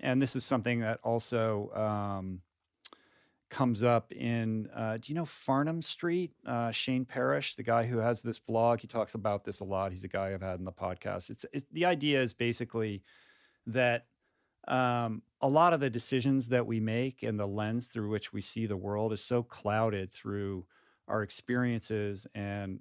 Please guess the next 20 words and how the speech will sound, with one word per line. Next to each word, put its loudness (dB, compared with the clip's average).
the -6
hard -2
wiring -2
that -2
we -6
have, -2
that -4
we -6
inherited -2
from, -6
you -4
know, -6
our -2
education 2
and -6
our -2
parental -4
upbringing, -2
et -14
cetera. 0